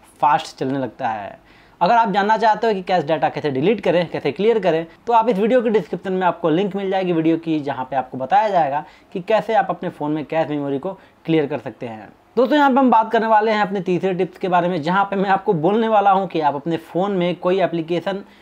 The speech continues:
अपडेट ना करें। जी हाँ दोस्तों, बहुत सारे लोग आपको बताएंगे कि अपना फ़ोन अपडेट करो, एप्लीकेशन अपडेट करो, लेकिन मैं यहाँ पे आपसे कहने वाला हूँ कि अपने फ़ोन के एप्लीकेशन को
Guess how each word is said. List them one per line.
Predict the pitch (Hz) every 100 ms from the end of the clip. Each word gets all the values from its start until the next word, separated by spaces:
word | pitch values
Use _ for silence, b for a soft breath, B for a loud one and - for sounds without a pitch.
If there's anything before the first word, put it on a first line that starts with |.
| B _
अपडेट | 151 139 175 180 -
ना | 131 135
करें। | 117 131 131
जी | 139
हाँ | 214
दोस्तों, | 208 208 214
बहुत | 170 170
सारे | 175 175
लोग | 175
आपको | 165 175
बताएंगे | 143 165 208 208 208
कि | 208
अपना | 160 151 156
फ़ोन | - 190 233
अपडेट | 208 196 180
करो, | 185 196
एप्लीकेशन | 151 160 196 220
अपडेट | 196 175 170
करो, | 165 170 175 B B _
लेकिन | 170 180
मैं | 190 262
यहाँ | 226 220
पे |
आपसे | 226 190 196
कहने | 180 170
वाला | 185 185
हूँ | 175 170
कि | 170
अपने | 127 165
फ़ोन | - - 185 196
के | 185
एप्लीकेशन | 175 - 165 185 190
को | 165 156